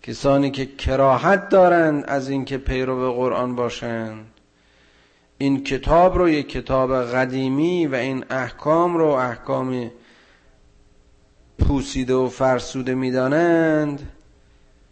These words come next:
و غرور و نخوت و نکبتشون اجازه نمی‌دهد که آیات خدا رو بشنوند و پیروی بکنند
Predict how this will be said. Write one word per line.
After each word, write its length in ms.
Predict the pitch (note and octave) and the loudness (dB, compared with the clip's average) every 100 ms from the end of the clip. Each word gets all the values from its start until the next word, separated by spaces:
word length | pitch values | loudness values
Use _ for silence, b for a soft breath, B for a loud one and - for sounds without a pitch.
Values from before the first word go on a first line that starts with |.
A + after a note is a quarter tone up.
| _ _ _ _ - | _ _ _ _ -4
و 220 | A#2 B2+ | 2 2
غرور 480 | A#2 B2+ C#3+ F3+ F3+ | 2 2 4 4 4
و 100 | D#3+ | 4
نخوت 600 | C#3+ C3+ - B2 B2+ - | 2 0 -2 -2 -2 -2
و 80 | C3+ | -2
نکبتشون 920 | C3 B2+ - F#3+ G3+ G#3 F#3 D#3+ C#3 | -2 -4 -2 2 2 2 0 0 -4
اجازه 520 | F2+ C3+ C3+ C3 B2+ | -4 -2 0 0 -2
نمی‌دهد 720 | B2+ B2+ B2 B2 B2 A#2 - - - b b b b b b _ _ _ _ _ _ _ _ | -4 -2 -2 0 0 -2 -6 -20 -20 b b b b b b _ _ _ _ _ _ _ _
که 160 | - B2+ | -6 -4
آیات 640 | F2+ C#3 C3+ C3+ B2+ B2+ | 0 2 4 2 0 -2
خدا 480 | A#2+ - C3 C3 B2+ | -10 -4 0 2 2
رو 100 | B2 | 0
بشنوند 960 | A#2 B2 G3 F#3+ - D#3 C#3 C3 B2+ | -4 4 4 4 0 0 0 0 0
و 260 | A#2+ G#2+ G2 - _ _ _ _ | 0 -2 -4 -16 _ _ _ _
پیروی 460 | B2+ B2+ B2+ A#2+ B2 | -2 0 0 -2 -4
بکنند 840 | A#2 A2+ A#2+ C#3 D3+ C#3+ C3+ A#2+ | -6 -6 -2 0 0 0 -2 -8